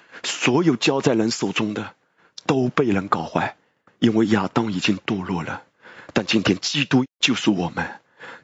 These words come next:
在基督耶稣里交在你手中的，靠着基督的哈善 and wisdom，他的恩典和智慧交在你手中，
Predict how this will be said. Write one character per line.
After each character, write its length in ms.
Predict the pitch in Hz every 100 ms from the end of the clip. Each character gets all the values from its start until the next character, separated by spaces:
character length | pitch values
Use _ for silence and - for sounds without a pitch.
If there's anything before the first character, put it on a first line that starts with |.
| -
在 120 | 104 -
基 240 | - 156
督 180 | 123 127
耶 160 | 123 117
稣 260 | - 110
里 160 | 101 82
交 220 | - 139
在 120 | 139
你 140 | 110 117
手 220 | - 92
中 200 | 107 101
的， 100 | 90
靠 300 | - - 120
着 220 | - 101 _ _ _ -
基 260 | - 139
督 200 | 123 135
的 80 | 127
哈 220 | - 113
善 380 | - - 214 127
and 240 | - 117 98
wisdom， 800 | 92 90 120 131 - - 85 - _ - - - -
他 140 | 127
的 160 | - -
恩 320 | 196 190 196
典 280 | 190 139 101
和 200 | - -
智 360 | - - 139
慧 340 | 113 - 104 82 - _
交 240 | - 156 147
在 140 | 143
你 120 | 117
手 240 | 123 117 98
中， 240 | 113 104